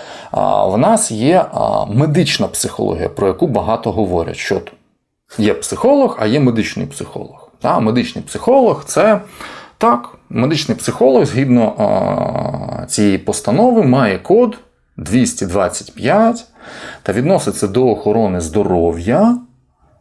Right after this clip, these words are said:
з кодом двадцять два. Проте,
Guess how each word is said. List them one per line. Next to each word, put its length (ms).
з 80
кодом 320
двадцять 360
два. 240
Проте, 560